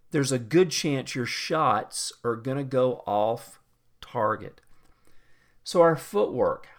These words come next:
what does that mean spiritually? How do we, how do we plant our feet spiritually?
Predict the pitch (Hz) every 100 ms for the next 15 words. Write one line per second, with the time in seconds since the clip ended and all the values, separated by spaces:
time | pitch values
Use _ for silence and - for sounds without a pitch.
0 | - 185 320 247 185 196 - 147 151 147
1 | 147 151 151 - - - 127 131 135 -
2 | - 90 - 160 220 202 190 175 - _
3 | _ _ _ _ - 196 214 196 175 -
4 | - 160 170 175 175 - 131 135 - 147
5 | 131 127 - _ _ - - - - 139
6 | 123 123 - 78 -